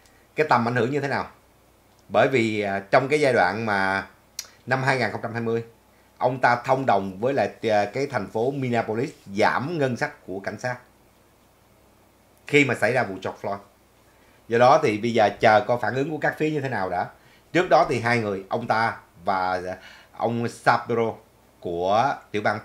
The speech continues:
Pennsylvania, thì ai cũng nhìn thấy là chọn Shapiro có lợi cho Kamala Harris hơn,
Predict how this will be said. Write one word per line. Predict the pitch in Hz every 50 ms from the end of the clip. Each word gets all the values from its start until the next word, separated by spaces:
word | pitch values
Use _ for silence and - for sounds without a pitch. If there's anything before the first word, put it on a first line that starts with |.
| - -
Pennsylvania, | 135 123 107 - - 120 104 110 107 107 104 98 95 92 - - _ _ _ _ _ _ _ _ _ _ _ _ _ _ _ _ _ _ _ _ _ _ _ _ _ _ _ _ _ _ _ _
thì | 104
ai | 107 - 123 127 127 127
cũng | 135 147
nhìn | 131 101 98
thấy | 110 131 165
là | 160 120
chọn | 107 - - 90 98 110
Shapiro | - - - 131 123 - - 139 120 123 120 120 117 117 - - - - - _ _ _ -
có | 135 151 165
lợi | 139 101 90 95 98
cho | 117 -
Kamala | - 120 113 113 110 110
Harris | 107 117 107 113 127 127 -
hơn, | 123 107